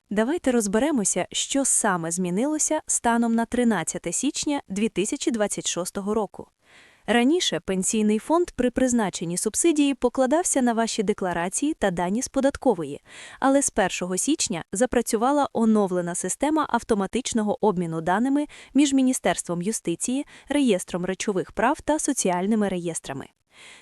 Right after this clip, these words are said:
Тепер, коли ви подаєте заяву на субсидію або просто отримуєте пенсію, система за одну секунду перевіряє всю нерухомість, де ваше прізвище фігурує як власника або навіть співвласника. Головна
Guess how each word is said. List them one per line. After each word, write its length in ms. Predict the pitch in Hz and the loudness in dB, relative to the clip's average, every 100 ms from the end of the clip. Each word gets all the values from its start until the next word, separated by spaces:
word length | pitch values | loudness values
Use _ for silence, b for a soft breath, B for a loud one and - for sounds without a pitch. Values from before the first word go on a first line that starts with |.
| - | 0
Тепер, 340 | 240 330 349 | 2 2 -2
коли 220 | - 240 | 0 2
ви 100 | 247 | 4
подаєте 520 | 240 240 226 226 220 208 | 2 2 2 0 0 0
заяву 440 | 226 220 175 175 | 2 2 0 -2
на 120 | 175 | -4
субсидію 600 | - 185 - 320 202 165 - | -6 -4 0 0 0 -2 -2
або 200 | 214 262 | 0 0
просто 400 | - 226 - 180 | 2 2 2 -2
отримуєте 520 | 180 196 175 170 190 | 0 -2 -2 -4 -6
пенсію, 520 | - 320 302 170 156 - b b | -2 0 0 -2 -4 -8 b b
система 560 | - 262 - 320 311 262 | 0 2 2 2 4 4
за 180 | 247 - | 2 4
одну 340 | 254 214 220 180 | 2 4 2 2
секунду 560 | 180 - 277 277 185 | -4 0 2 2 0
перевіряє 600 | - 196 202 220 247 240 | -2 0 2 2 4 2
всю 360 | 226 - - 262 | 0 -2 0 2
нерухомість, 760 | 285 294 277 302 208 - - - - | 4 2 0 0 0 -2 -8 -12 -8
де 160 | 190 254 | 4 4
ваше 340 | 233 185 - | 4 0 -2
прізвище 560 | 175 214 277 220 - 170 | -4 -2 0 -2 -2 -6
фігурує 500 | - 196 214 247 214 | -2 0 2 4 4
як 180 | 180 - | 2 -2
власника 640 | 175 214 - 202 - 165 - | -2 0 2 0 -2 -6 -2
або 200 | 220 269 | 2 4
навіть 280 | 269 254 | 4 0
співвласника. 1000 | - - 226 185 175 190 175 - 131 - - _ b b b b | -2 -2 0 -2 -2 -2 -4 -8 -10 -12 -14 _ b b b b
Головна 480 | 202 240 247 208 | 4 6 6 4